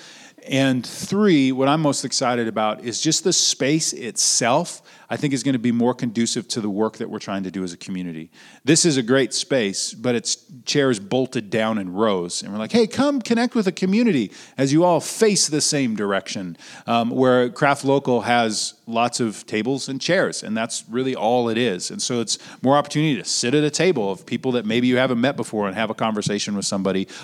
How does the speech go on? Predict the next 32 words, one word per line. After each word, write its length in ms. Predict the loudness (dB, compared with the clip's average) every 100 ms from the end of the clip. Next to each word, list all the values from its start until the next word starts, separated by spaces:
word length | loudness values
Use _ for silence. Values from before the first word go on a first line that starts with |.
| 4
or 180 | 4 4
to 160 | 0
sit 220 | 0 2
at 120 | 2 2
a 60 |
table 260 | 2 0 0
with 140 | -2
your 60 | -6
friends 360 | 0 0 0 -2
as 200 | -6 0
well, 280 | 2 2 0 -12
but 140 | -4 -2
to 80 | 2
be 60 |
able 120 | 2 0
to 120 | -2
make 200 | -2 0
that 180 | -2 0
happen. 360 | -2 -2 -12 -14 -20 -4
So 480 | 4 6 6 2 -14 -14 -6
I, 80 | -6 -6 -4
I, 440 | -2 0 0 0 0 -2 _
I, 80 | -4
I 40 |
just 320 | 0 2 2
gotta 220 | 4 4 6
be 100 | 6
really, 320 | 6 6 6
really 400 | 6 6 4 0
honest 380 | 0 2 2 -2
with 180 | -6 -4
you. 240 | -6 -6